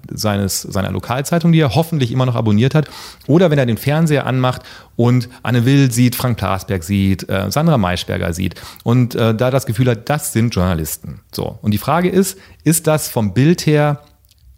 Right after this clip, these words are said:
gut und wünschenswert oder ginge es besser? Oder mit anderen Worten, sind wir in Deutschland eigentlich eine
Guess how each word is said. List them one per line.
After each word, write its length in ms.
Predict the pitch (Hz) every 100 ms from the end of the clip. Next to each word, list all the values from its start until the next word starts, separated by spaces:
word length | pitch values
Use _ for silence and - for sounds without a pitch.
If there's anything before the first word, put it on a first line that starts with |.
| _ _ - 92
gut 440 | 131 247 - -
und 300 | - 113 87
wünschenswert 720 | 107 175 - 180 170 180 170 - -
oder 400 | 151 208 196 156
ginge 480 | 104 113 170 160
es 260 | 139 127 90
besser? 380 | 107 101 - - - - - - _ _ _ -
Oder 180 | 160
mit 160 | 170 151
anderen 240 | 143 139
Worten, 300 | 131 143 120
sind 240 | 95 160 190
wir 80 | 139
in 80 |
Deutschland 400 | 104 123 - 120
eigentlich 440 | 104 107 104 107 -
eine 320 | 101 101